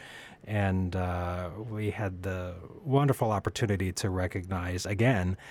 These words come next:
you know, his long twenty-two-year tenure at the Cathedral. It was tough doing, you know, saying goodbye to him in retirement, you know, in the midst of covid, and so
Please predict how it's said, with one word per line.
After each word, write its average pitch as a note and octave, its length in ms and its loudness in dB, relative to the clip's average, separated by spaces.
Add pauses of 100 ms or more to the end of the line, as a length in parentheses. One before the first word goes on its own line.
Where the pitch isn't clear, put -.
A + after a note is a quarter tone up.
(200)
you A#2 80 -2
know, G2 80 2
his F#2+ 300 2
long F#2+ 340 2
twenty-two-year F#2 580 0
tenure F2 440 -2
at E2+ 100 -6
the F2 80 -6
Cathedral. F2 640 -4 (340)
It D3+ 60 8
was D3 160 6
tough A3+ 200 4
doing, F#3 480 8
you E3 140 8
know, D#3 220 8
saying E3 300 6
goodbye C#3+ 280 6
to D3+ 80 6
him D3+ 320 6
in C3 220 2
retirement, C3 680 6 (160)
you B2+ 80 2
know, A#2 120 4
in A2+ 80 6
the A2+ 40 8
midst A2+ 280 2
of A2+ 100 2
covid, A#2 520 2
and G2+ 180 0
so G2 340 0